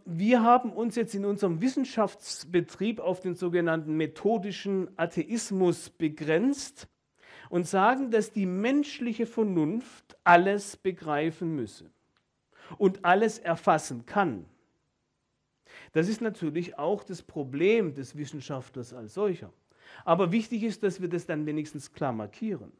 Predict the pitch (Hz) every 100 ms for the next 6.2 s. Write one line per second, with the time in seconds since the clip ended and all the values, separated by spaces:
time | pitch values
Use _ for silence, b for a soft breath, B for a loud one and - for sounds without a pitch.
0 | _ _ - 156 175 170 247 247 240 226
1 | 220 214 180 175 175 170 180 175 B B
2 | B 175 180 160 131 131 113 113 165 247
3 | - - 135 131 - 131 120 117 135 151
4 | 208 233 - 240 175 165 160 151 226 262
5 | 220 175 214 247 - 208 185 175 156 156
6 | 202 202